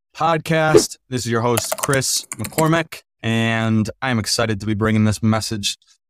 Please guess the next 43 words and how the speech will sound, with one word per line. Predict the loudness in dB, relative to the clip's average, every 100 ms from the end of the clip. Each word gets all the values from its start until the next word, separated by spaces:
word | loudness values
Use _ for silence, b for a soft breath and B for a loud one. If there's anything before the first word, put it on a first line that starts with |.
| _
to | -2
you | 2 2 2
today. | -2 -8 -8 -2 0 2 0 -2 -8 _
I | -10
trust | -4 -2 -2
everybody's | -2 0 -2 0
year | 2 4 2
is | 2
off | 0
to | -2 -4
a |
hot | -2 -4
start. | -6 -6 0 0 -2 -10 _ _ -4
As | 0 2
always, | 2 2 0
if | -2
you |
get | -2 -2
any | 0 0 2
sort | 0 0
of | 0
value | 0 2 0
out | 0 0
of |
this, | -2
go | 0 0
ahead | 2
and | 2 0 -2 _
give | -2
us | -2
a | -2
five-star | -2 0 0 0 0 2 2 0 -6 _
rating | -2 0 2 0
and | 0 0
review, | 0 -2 2 4 4 2
and | -2 -4 -2
even | -2 -2 -2
better, | 0 -2
share | 0 0
it | 0
with | -2
a | -4
friend. | -2 -2 0 0